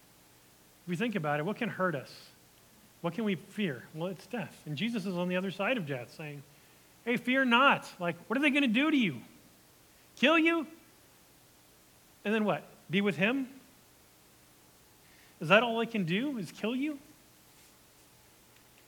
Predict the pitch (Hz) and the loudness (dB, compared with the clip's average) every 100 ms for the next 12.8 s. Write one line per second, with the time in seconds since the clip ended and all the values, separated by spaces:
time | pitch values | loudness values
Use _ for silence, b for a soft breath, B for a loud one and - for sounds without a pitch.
0 | B B B B B - - - - - | B B B B B -20 -20 -20 -20 -20
1 | - - 160 220 202 - 220 214 165 208 | -20 -6 0 0 0 -2 0 0 -2 -2
2 | 185 190 190 175 170 160 151 127 - 147 | 0 0 0 -2 -4 -4 -6 -8 -14 -16
3 | - 156 160 160 151 135 - 160 151 123 | -14 -8 -6 -4 -6 -8 -8 -8 -6 -8
4 | - 165 165 165 139 139 123 147 147 - | -10 -6 -2 -2 -6 -10 -4 -4 -6 -12
5 | 131 117 - 120 117 B B B B B | -12 -12 -14 -12 -14 B B B B B
6 | 180 151 190 220 185 151 165 - 175 151 | -6 -2 0 0 0 -4 -8 -4 -4 -4
7 | - 143 127 147 131 - 123 - 135 123 | -8 -12 -6 -6 -6 -10 -14 -10 -10 -10
8 | 123 - - - - - - - - - | -14 -20 -20 -20 -20 -20 -20 -20 -20 -20
9 | - - - - - - - - - - | -20 -20 -20 -20 -20 -20 -20 -20 -20 -20
10 | B B B B 160 131 143 139 165 190 | B B B B -6 -4 -4 -4 -2 -2
11 | 190 190 190 180 - - - - 139 127 | -4 -4 -6 -10 -16 -20 -20 -12 -10 -10
12 | 123 147 147 151 143 143 139 139 | -8 -8 -6 -6 -6 -6 -8 -10